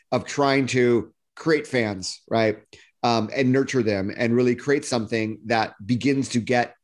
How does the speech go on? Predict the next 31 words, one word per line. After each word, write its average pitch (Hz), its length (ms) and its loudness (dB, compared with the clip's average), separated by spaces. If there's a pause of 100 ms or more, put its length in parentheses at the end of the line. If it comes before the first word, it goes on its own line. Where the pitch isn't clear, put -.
you 117 160 2
seen 143 320 0
and 107 120 -2
heard. 127 540 2 (460)
But 156 160 0
additionally, 131 880 2 (400)
now 160 320 2
you 185 160 2
have 135 100 -2
people 147 260 -2
that 135 100 2
are 120 40 -2
creating 139 360 -2
content 151 640 -4
around 127 300 2
your 113 100 2
product. 131 600 0 (580)
And 147 260 2
this 208 160 0
is 233 100 -4
something 151 280 0
I 156 80 2
realized 123 640 2
maybe 127 220 0
four 139 240 0
years 143 260 2
ago 120 220 2
when 113 160 0
I 120 200 0 (120)
did 127 180 0
my 113 320 0